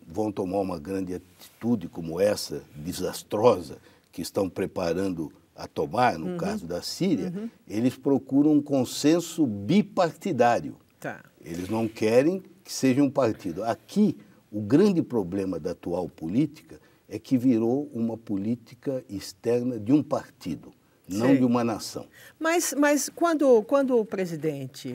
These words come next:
Speaker 2: é, é, pertenceu ao P S D B ou ao P M D B anteriormente, é, o, o Itamaraty também não, não advogou uma, uma posição mais parecida com a do, do, do,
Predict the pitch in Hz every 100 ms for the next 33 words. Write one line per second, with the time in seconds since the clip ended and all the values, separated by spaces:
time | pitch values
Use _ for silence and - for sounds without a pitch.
0 | 117 135 123 - 123 117 - 156 143 156
1 | 135 - 156 135 131 131 - _ _ 143
2 | 131 - 123 120 135 151 160 135 131 135
3 | - 135 131 135 127 123 143 156 156 127
4 | 131 127 131 202 190 - - - _ -
5 | 160 156 151 151 156 _ _ _ _ 226
6 | 214 175 208 220 208 190 190 254 233 226
7 | 247 233 220 196 190 190 190 185 180 156
8 | 170 160 180 160 139 208 220 208 170 151
9 | 135 - _ 165 165 185 160 156 208 202
10 | 190 - _ 170 190 208 240 226 - 208
11 | 180 147 - - 269 185 139 120 - -
12 | - 190 180 165 156 160 143 139 123 -
13 | - - - _ - 135 151 147 156 151
14 | 147